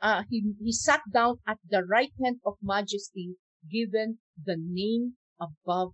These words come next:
all names. Pagdating kay Jesus, pagdating dito, God the Father siya eh. So, hindi, hindi pa niya na, nasasabi kung sino si Jesus. Ngayon, para maging relevant sa'yo at sa akin,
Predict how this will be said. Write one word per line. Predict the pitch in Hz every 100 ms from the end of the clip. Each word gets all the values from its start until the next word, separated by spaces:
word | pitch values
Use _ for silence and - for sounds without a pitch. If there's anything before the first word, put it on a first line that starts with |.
| _ -
all | 170
names. | 165 156 262
Pagdating | 240 330 370 330
kay | 302
Jesus, | 233 254 - 175 185 - _
pagdating | 277 247 330 392
dito, | 359 285 254 247
God | 247 247
the | 247
Father | 220 208 208
siya | 277 226
eh. | 160 _ _ _ -
So, | 254 240 262 - 247
hindi, | 247 247
hindi | 247 247
pa |
niya | 247 247
na, | 233 226 233
nasasabi | 214 220 214 202
kung | 226
sino | 208 214
si | 202 220
Jesus. | 285 294 180 - _ 269
Ngayon, | 302 262
para | 269 277
maging | 277 262 233 254 226
relevant | 247 330 330 269 277
sa'yo | 269 240
at | 339 -
sa | 285 -
akin, | 214 190